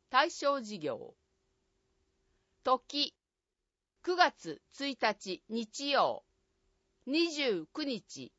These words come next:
日曜。両日とも午後一時三十分から三時三十分。どちらか希望の日を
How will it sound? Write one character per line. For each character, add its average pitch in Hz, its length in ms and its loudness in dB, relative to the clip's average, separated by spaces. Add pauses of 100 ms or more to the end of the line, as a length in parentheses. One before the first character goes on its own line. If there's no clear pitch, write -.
日 233 440 -6
曜。 160 340 2 (680)
両 320 260 4
日 311 260 -8
と 277 160 4
も 214 300 2 (160)
午 277 220 0
後 285 260 2
一 320 280 -6
時 277 120 -6
三 330 320 0
十 311 160 -6 (160)
分 156 260 -4 (420)
か 143 200 -12
ら 143 200 -4 (440)
三 302 420 2
時 143 240 -12
三 254 320 2
十 214 180 -6 (160)
分。 127 220 -14 (800)
ど 349 160 0
ち 359 140 -4
ら 262 160 8
か - 240 -2 (160)
希 262 160 -6
望 339 220 2
の 349 120 2
日 320 200 -6
を 226 180 0